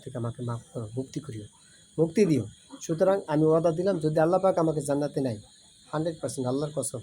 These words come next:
আমি আপনাকে বলবো না ইনশাআল্লাহ, অবশ্যই। কিন্তু প্লিজ, প্লিজ আপনি একটু ওয়াদা দেন, কমেন্টস করেন, প্লিজ একটু কমেন্টস করেন যে, "হ্যাঁ, আমি ওয়াদা দিলাম হুজুর, আমাকে যদি আল্লাহ পাক নেয়।"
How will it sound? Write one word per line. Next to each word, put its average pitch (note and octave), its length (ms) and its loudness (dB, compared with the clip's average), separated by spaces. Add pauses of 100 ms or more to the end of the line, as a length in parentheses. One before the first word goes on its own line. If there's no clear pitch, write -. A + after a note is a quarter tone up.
(140)
আমি C3 140 0
আপনাকে A#2+ 280 -8
বলবো C3+ 260 -4
না A#2+ 80 -2
ইনশাআল্লাহ, A#2 340 -6
অবশ্যই। B2 320 -6 (360)
কিন্তু C3+ 200 -4
প্লিজ, D3+ 340 2 (600)
প্লিজ F#3 420 4 (540)
আপনি E3+ 260 4
একটু E3 140 0
ওয়াদা C3+ 200 4
দেন, A#2+ 160 -4 (140)
কমেন্টস F3+ 320 4
করেন, - 240 -2 (460)
প্লিজ F#3+ 280 4
একটু D3+ 140 -4
কমেন্টস F3+ 280 0
করেন C3+ 240 0
যে, B2+ 80 -4
"হ্যাঁ, B2 220 -2
আমি D3+ 200 2
ওয়াদা D#3+ 240 4
দিলাম C3+ 240 0
হুজুর, B2+ 240 -4 (540)
আমাকে F#3+ 320 2
যদি F3+ 340 0
আল্লাহ D3+ 260 2
পাক C#3+ 200 -4
নেয়।" B2+ 260 0